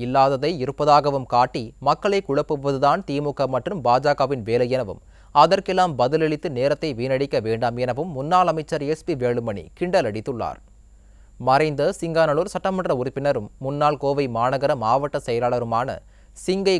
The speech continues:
கோவிந்தராஜின் இருபத்தைந்தாம் ஆண்டு நினைவு தினத்தையொட்டி நலத்திட்ட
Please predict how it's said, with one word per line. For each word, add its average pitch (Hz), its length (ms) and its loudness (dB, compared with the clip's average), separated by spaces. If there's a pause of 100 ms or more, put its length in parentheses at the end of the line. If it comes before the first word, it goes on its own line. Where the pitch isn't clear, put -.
கோவிந்தராஜின் 131 800 0
இருபத்தைந்தாம் 123 720 -2
ஆண்டு 135 180 -4
நினைவு 123 260 -6
தினத்தையொட்டி 113 560 -8 (460)
நலத்திட்ட 226 320 0